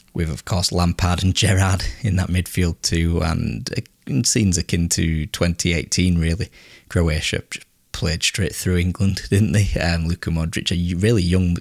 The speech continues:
Luka Modric as well, um, playing very well, I seem to remember on that, um, on that rainy November night in two thousand and seven, England go out, Croatia go through, they reach the quarterfinals, perhaps should have got further,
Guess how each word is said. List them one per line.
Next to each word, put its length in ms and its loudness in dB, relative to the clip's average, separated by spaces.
Luka 220 -2
Modric 420 -4
as 100 0
well, 280 -2
um, 180 -4
playing 240 0
very 220 0
well, 200 0
I 60 -2
seem 220 0
to 100 -4
remember 320 -2
on 140 -2
that, 340 -4
um, 320 0
on 80 4
that 140 0
rainy 320 4
November 460 4
night 360 -2
in 120 -2
two 160 -4
thousand 340 0
and 100 2
seven, 420 2
England 460 0
go 100 0
out, 240 -2
Croatia 340 -4
go 140 -2
through, 380 0
they 160 -4
reach 360 -8
the 220 -6
quarterfinals, 640 -4
perhaps 240 -6
should 160 -2
have 80 -2
got 160 -6
further, 420 0